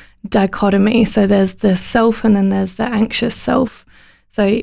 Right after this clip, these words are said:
we hear a lot of people talking about, like, you know, "My mind, my anxious mind, my thoughts, I, my brain is running away from me, my, my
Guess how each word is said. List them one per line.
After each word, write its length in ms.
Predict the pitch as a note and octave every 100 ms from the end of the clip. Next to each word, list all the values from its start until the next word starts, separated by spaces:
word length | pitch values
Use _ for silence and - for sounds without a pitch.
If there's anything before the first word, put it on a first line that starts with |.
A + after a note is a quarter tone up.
| - -
we 80 |
hear 140 | G#3 G#3
a 60 |
lot 140 | G3+ G3
of 60 |
people 200 | G3+ G3
talking 300 | G#3 G3+ G3
about, 260 | F#3+ G3 -
like, 240 | G#3 A3+
you 60 | G#3+
know, 120 | G3
"My 220 | F#3+ G3
mind, 580 | G3 G3 G3+ G3+ G#3 G3
my 160 | G3+ -
anxious 360 | G#3+ B3 A3 G#3
mind, 480 | G#3 G3+ G3 G3 G3+
my 120 | F#3+
thoughts, 640 | - - G3+ A3 - -
I, 380 | - G#3+ G3+ G3 - - G#3+
my 100 | G#3
brain 640 | G#3 A3 G#3+ G#3 G3 G#3
is 160 | G3+
running 260 | G#3 G3+ G3
away 260 | F#3+ G3+ G3
from 240 | - G3+
me, 140 | A3
my, 260 | G#3+ A3 A#3
my 240 | A3+ G3+